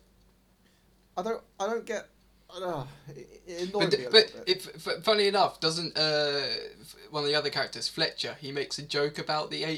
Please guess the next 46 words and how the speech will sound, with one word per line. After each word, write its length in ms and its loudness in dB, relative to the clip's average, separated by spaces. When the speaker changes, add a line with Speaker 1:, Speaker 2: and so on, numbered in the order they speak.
Speaker 2:
'cause 280 -4
magic 340 -2
s-, 120 0
basically 460 -4
stops 400 -4
your 140 -4
aging, 440 -4
but 100 -4
he 120 2
makes 280 0
Speaker 1:
Yeah. 120 -2
Speaker 2:
a 40 -6
joke 300 -2
about 340 2
it, 140 2
like, 140 2
he's 140 -6
like, 120 0
"Oh, 180 4
yeah, 300 0
I 20 2
was 400 -6
kinda 220 -2
seeing 340 4
someone, 360 -4
but 240 -8
then 80 -2
she 140 0
turned 260 -2
out 140 0
to 80 -10
be, 100 -2
like, 220 -2
seventy-five 840 -4
years 240 -4
older 240 -2
than 100 -10
me, 120 -10
and 100 -8
I'm 100 -10
kinda 260 -12
not 220 -10
sure 180 -4
about 240 -8
it 140 -12
anymore." 360 -12